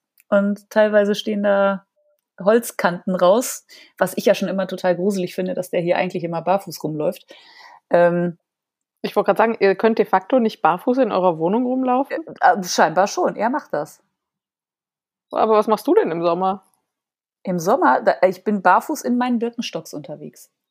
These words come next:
Speaker 2: Verrückt.
Speaker 1: Aber ich, das liegt daran, dass ich einfach total gerne Birkenstocks trage. Ich laufe
Speaker 2: Auch
Speaker 1: total
Speaker 2: im Sommer?
Speaker 1: Ja. <clears throat>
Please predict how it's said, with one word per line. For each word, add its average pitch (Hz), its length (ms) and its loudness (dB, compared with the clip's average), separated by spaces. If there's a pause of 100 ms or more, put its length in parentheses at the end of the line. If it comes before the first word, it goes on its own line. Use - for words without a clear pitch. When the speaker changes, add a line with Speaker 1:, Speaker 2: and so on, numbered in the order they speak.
(360)
Speaker 2:
Verrückt. 165 600 -6
Speaker 1:
Aber 190 160 6
ich, 190 220 -2
das 196 180 0
liegt 226 180 -6
daran, 202 180 2
dass 202 120 -2
ich 185 140 -8
einfach 190 200 -6
total 202 360 -8
gerne 190 200 -2
Birkenstocks - 540 -12
trage. 160 300 -12
Ich - 240 -14 (260)
laufe 196 300 2
Speaker 2:
Auch 226 100 6
Speaker 1:
total 254 200 4
Speaker 2:
im - 60 -2
Sommer? 220 340 4 (280)
Speaker 1:
Ja. 220 340 4 (680)
<clears throat> 320 140 4